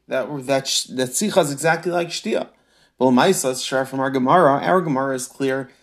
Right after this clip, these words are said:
that the din of Vatavi Mayim Bekirbai is just an asmachta, and the Rishalmi says explicitly that it's just a din derabanan, that sicha kishtia. So why does the Rambam say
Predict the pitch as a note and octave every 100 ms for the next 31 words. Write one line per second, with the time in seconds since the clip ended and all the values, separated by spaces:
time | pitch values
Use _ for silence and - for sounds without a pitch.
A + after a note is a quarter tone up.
0 | _ - B2 D3 C#3+ B2 C3+ C3+ A2+ C3+
1 | C3+ C3 C3 C3 C3+ C3+ C3 - G3 F3
2 | F3 F3+ - C#3+ C3+ C3+ C3+ B2+ C#3+ D3
3 | F3 C#3 C#3+ C3+ _ _ - D#3 D3 C3+
4 | C#3+ C3+ B2+ C3+ C3+ - - F#3+ G3 F3
5 | F#3+ F#3+ F#3 - _ _ C3 C#3 C3 -
6 | G3 F3+ E3+ - C3 C3 C#3 B2+ C3 C3+
7 | D#3 F#3 C3+ C#3 C3 C3+ C#3 B2+ C3+ -
8 | F#3+ E3 C#3 C3+ C#3+ C#3 - _ _ -
9 | C#3+ C#3 D#3+ A3 E3 E3+ F3+ F3+ D#3+ D#3
10 | F#3+ F#3 B2+ A2